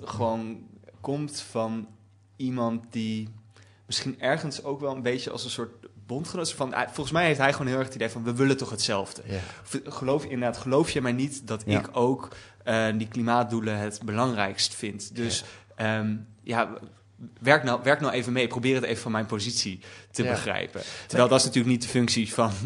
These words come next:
Speaker 2: Nee.
Speaker 1: oppositie.
Speaker 2: Nee.
Speaker 1: En hij begrijpt het politieke spel ook wel. Maar
Speaker 2: Ja.
Speaker 1: hij heeft zoiets van, er gebeurt een hoop op mijn ministerie al.
Speaker 2: Ja.
Speaker 1: Maar volgens mij is die hele, dat spanningsveld is wel inderdaad van, in hoeverre beschouw je dit als een soort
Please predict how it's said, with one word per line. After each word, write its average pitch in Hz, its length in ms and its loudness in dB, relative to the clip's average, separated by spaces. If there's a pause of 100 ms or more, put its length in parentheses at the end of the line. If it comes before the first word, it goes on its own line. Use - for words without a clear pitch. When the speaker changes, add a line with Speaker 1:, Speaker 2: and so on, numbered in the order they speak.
Speaker 2:
Nee. 180 340 4
Speaker 1:
oppositie. 135 580 8
Speaker 2:
Nee. 104 180 -2
Speaker 1:
En 113 220 0
hij - 120 0
begrijpt 117 280 4
het 113 100 -2
politieke 107 400 -2
spel 131 320 2
ook 104 100 -4
wel. 101 160 2
Maar 117 80 2
Speaker 2:
Ja. 127 60 4
Speaker 1:
hij 135 80 4
heeft 143 120 2
zoiets 131 220 -2
van, 127 200 -2 (340)
er 139 80 -4
gebeurt 151 300 4
een 147 60 0
hoop 120 320 4
op 117 120 -4
mijn 110 240 0
ministerie 110 680 0
al. 101 240 -4 (220)
Speaker 2:
Ja. 101 120 -2
Speaker 1:
Maar 104 120 0
volgens 123 220 -2
mij 135 120 2
is 131 220 -2
die 113 200 -6
hele, 113 440 0
dat - 140 -10
spanningsveld 131 640 -2
is 113 140 -8
wel 120 240 2
inderdaad 110 320 -4
van, 113 200 -8 (840)
in 120 120 -4
hoeverre 131 440 0
beschouw 120 340 2
je 120 100 2
dit 110 220 -4
als 104 100 -10
een 104 60 -10
soort 107 460 -8